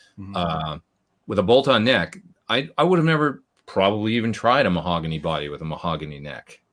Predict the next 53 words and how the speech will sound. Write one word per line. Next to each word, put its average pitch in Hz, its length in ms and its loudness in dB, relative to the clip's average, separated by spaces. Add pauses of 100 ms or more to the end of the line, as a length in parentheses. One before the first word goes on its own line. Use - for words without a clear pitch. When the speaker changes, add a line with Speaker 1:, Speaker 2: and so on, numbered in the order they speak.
(100)
Speaker 2:
more 87 180 -4
of 82 60 -4
the 78 80 -6
Les 82 180 -6
Paul 78 540 -8
wood 80 240 -14 (240)
thing. 85 180 -8
Speaker 1:
Yeah. 123 220 -6 (260)
Speaker 2:
But 98 80 0
I 104 80 4
played 143 240 4
it, 139 80 6
and 98 100 0
I 92 60 -2
thought 104 220 0
the 90 60 -8
guitar 104 340 -2
sounded 76 320 -8
great 113 400 -2
and - 100 -20
felt 101 240 0
really 95 220 0
good, 92 400 2
and 76 80 -4
I - 40 -14 (160)
thought, - 200 -20
"This 170 140 -6
is 160 120 -4
cool." 127 400 -4 (460)
But 110 240 0 (760)
even 151 200 4
though 123 120 8
I 107 40 6
thought 107 180 6
it 101 80 4
looked 104 260 -2
pretty 95 160 0
cool, 92 200 0
I 82 80 0
thought, 85 340 -2
"It's - 160 -8
just - 240 -8
not 120 320 0
my 90 240 -2
thing." 87 280 -6
Flames, 107 580 -2
I 92 100 2
always 85 180 -2
want 87 160 -4
to - 60 -10
see 85 160 -6
on 76 140 -8
a 65 160 -16